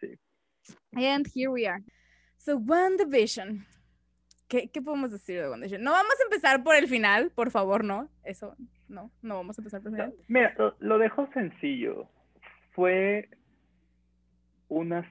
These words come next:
Speaker 1: serie muy completa en muchos sentidos. O sea, creo que es de las mejores series que he visto.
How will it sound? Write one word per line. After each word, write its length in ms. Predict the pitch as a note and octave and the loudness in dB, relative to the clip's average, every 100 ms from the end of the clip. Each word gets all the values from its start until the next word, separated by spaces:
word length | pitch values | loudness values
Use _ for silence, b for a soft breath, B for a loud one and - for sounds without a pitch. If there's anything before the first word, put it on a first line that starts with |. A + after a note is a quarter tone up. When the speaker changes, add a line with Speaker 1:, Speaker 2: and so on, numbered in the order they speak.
| - | -4
Speaker 1:
serie 480 | C#3+ C3+ C#3+ D3+ E3 | 0 0 0 -2 -4
muy 960 | C#3+ C3+ C#3 C#3+ D#3 E3+ E3+ F3+ F3 F3 | -8 -6 0 4 6 8 8 6 2 -2
completa 920 | C3 A#2 A2+ _ B2 A#2+ B2 - D3+ | -2 -2 -6 _ 2 4 4 4 -2
en 160 | D#3+ | -2
muchos 260 | C3+ B2+ D3 | -4 -8 -10
sentidos. 580 | - A#2 G#2+ G#2+ G#2+ D3 | -8 -6 -6 -4 -2 -2
O 80 | D#3 | 0
sea, 160 | C3+ B2 b b b b | -2 -2 b b b b
creo 140 | D3 | 0
que 60 | C#3+ | 2
es 80 | E3+ | 4
de 80 | F3 | 6
las 160 | C3 | 4
mejores 380 | A#2 A2+ A#2+ B2 | 2 0 0 0
series 240 | B2+ A#2+ A#2 - | 0 -2 -4 -4
que 80 | A2+ | -2
he 40 | |
visto. 480 | A2+ A2 - A2+ A#2 | -2 -6 -4 -4 -4